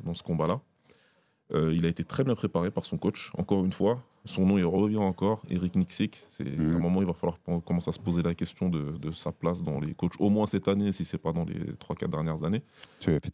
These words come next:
Speaker 2: très bien de le noter, ouais.
Speaker 1: Mais, euh, il a été, euh, très, très bien préparé dans le sens où, euh, il a su exploiter les faiblesses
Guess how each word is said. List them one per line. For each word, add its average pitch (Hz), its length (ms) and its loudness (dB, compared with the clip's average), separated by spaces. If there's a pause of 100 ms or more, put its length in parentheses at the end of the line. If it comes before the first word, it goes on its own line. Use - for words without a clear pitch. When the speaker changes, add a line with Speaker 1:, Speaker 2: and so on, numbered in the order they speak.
Speaker 2:
très 110 180 2
bien 104 140 2
de 95 60 4
le 87 80 6
noter, 78 320 0
ouais. 82 100 2
Speaker 1:
Mais, 92 160 6
euh, 87 220 4
il 90 160 4
a - 20 6
été, 113 320 4
euh, 90 320 4
très, - 240 -2
très - 160 -2
bien 104 140 2
préparé 107 480 0
dans 101 100 2
le 87 60 2
sens - 340 -2
où, 101 220 2
euh, - 100 2 (1300)
il 113 140 6
a 107 60 6
su 156 200 2
exploiter 98 440 2
les 90 80 2
faiblesses 90 500 0